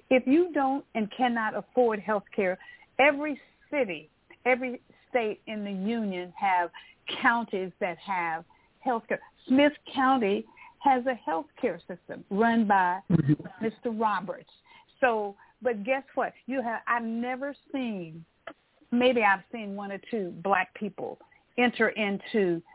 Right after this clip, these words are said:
Speaker 1: the health department to get anything, whether it's immunizations for their children if they don't have a doctor.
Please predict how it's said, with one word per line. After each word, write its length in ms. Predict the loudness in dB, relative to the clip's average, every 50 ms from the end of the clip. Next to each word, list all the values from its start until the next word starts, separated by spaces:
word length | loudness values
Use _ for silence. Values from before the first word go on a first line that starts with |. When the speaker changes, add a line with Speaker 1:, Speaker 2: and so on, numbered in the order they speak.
| _ -2
Speaker 1:
the 60 | -2
health 320 | 0 2 2 2 2 0 -2
department 640 | -6 -4 0 2 2 2 2 2 -2 -4 -6 -8 -12 _ _ _ _ _ _ _ _ _
to 80 | 2 2
get 320 | 4 4 4 4 2 0 -2 0
anything, 640 | 0 2 2 0 -2 -6 -8 -10 -10 -10 -12 -10
whether 180 | -10 -10 -10 -8
it's 160 | -10 -12 -12 -10 -10 -8
immunizations 840 | -6 -6 -6 -6 -8 -4 0 2 2 2 2 0 -4 -6 -6 -6 -8 -8
for 80 | -8
their 140 | -6 -6 -6
children 420 | -4 0 4 4 4 4 2 0
if 80 | -2 -2 0
they 140 | 0 0 0
don't 180 | 0 -2 -2
have 220 | -2 -4 -4 -4 -4
a 40 |
doctor. 420 | -6 -2 -2 -2 -2 -2 -4 -10